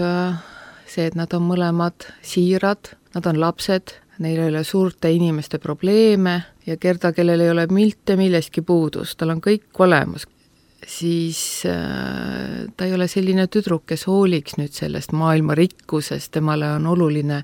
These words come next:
see hoolivus ja sellepärast ta lähebki lumekuninganna röövitud poissi otsima, sest ta hoolib, ta on ainuke, kes temast hoolib, et, äh,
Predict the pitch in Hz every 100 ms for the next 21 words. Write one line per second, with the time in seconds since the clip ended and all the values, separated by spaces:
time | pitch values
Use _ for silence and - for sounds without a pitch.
0 | - - 165 202 196 165 143 - - -
1 | - - - 160 156 156 165 - - -
2 | 175 165 - 160 160 - - - - _
3 | - 180 185 165 - - 147 147 - -
4 | 156 151 151 147 151 147 143 151 151 156
5 | 156 - _ - 160 156 143 143 - 151
6 | 151 - - - _ - 170 160 - -
7 | 160 - 208 - - 151 131 143 - -
8 | 170 190 190 156 - _ - - 147 160
9 | 160 139 - 156 - 139 - - - -
10 | 139 139 - 160 151 151 151 151 156 156
11 | _ - - - 165